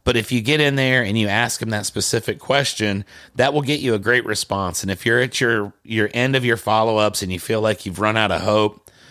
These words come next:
just give that one last message, you know, "Have you given up on this project?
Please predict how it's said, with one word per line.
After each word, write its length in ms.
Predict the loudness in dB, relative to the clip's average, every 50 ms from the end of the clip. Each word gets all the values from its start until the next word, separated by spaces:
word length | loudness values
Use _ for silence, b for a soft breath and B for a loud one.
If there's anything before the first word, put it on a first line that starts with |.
| B B B B B B B
just 220 | -2 -2 0 0 0
give 160 | 0 2 2
that 200 | 2 0 0 2
one 260 | 2 2 2 2 2
last 340 | 2 2 0 0 -2 -4 -2
message, 460 | -2 0 0 0 -2 -2 -4 -4 -4
you 80 | -4 -4
know, 140 | -4 -4
"Have 320 | -4 -2 0 2 2 2 2
you 160 | 0 0 0
given 360 | 2 0 0 0 0 -2 -2
up 240 | 0 0 -2 0 -2
on 160 | -4 -4 -2
this 160 | -2 -4 -6
project? 760 | -6 -2 0 0 2 2 0 0 0 0 2 0 0 -2 -6